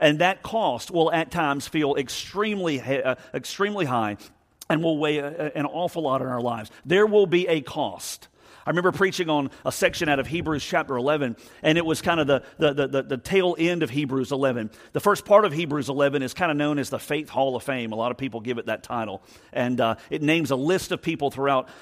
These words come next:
uh, Old and, Old Testament history that followed the Lord and, and showed great faith. But at the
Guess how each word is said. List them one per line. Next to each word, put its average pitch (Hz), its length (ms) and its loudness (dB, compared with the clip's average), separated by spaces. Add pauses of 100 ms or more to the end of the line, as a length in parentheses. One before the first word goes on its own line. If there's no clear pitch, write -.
(180)
uh, 120 260 4
Old 175 420 6
and, 139 360 -4
Old 180 180 -2
Testament 156 340 0
history 156 300 -2
that 123 140 -4
followed 143 380 -2
the 123 60 0
Lord 98 380 -8 (240)
and, 147 220 2
and 147 100 -2
showed 147 240 0
great 147 340 0
faith. 113 380 -4 (160)
But 170 120 4
at 180 100 0
the 170 80 -4